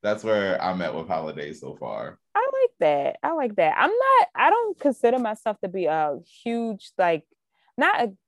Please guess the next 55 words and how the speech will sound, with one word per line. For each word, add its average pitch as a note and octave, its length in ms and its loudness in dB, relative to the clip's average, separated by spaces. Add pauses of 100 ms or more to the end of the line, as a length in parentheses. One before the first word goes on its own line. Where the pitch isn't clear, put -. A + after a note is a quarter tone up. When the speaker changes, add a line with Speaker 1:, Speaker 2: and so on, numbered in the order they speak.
Speaker 2:
not G3 240 -2
a - 20 -10
huge G3+ 260 -10
gift A3+ 260 -2
giver, B3+ 300 0
but A3 320 2
I G3 120 0
don't B3+ 220 -2 (220)
I G3+ 100 -2
don't B3 220 -2
think, F3+ 220 -2 (100)
I, G3 140 -2 (180)
I - 100 0
think C4 200 0
I A3+ 100 4
could G#3 160 -2
use F#3 180 -6
some F#3 160 -6
work F3+ 180 4
on D3+ 120 0
the D#3+ 60 -2
gift D3+ 240 -4
giving, A#2+ 320 -8
to F#3 120 -2
be E3+ 160 -4
honest - 320 -8
with D#3 160 -8
you. C#3+ 240 -6
It's C4+ 160 2
some F4 200 0
people D4+ 280 -2
that B3 120 4
I A3 160 4
really A#3 220 -2
know G#3 200 -4
how G#3+ 120 -6
to F#3+ 100 -6
choose F3+ 460 -10 (140)
really F#3+ 220 -2
good E3+ 240 -4
gifts E3+ 300 -4
for, D3+ 260 -4 (300)
but G3+ 120 0
it's A#3 160 0
other A3 200 2
people G3+ 260 -4
I, E3 160 0
I F3 240 2
just F3+ 140 -14
be - 80 -16
like, - 260 -10
"Okay, - 500 -6
I G3 120 0
don't G#3 160 -2
know." F3 160 0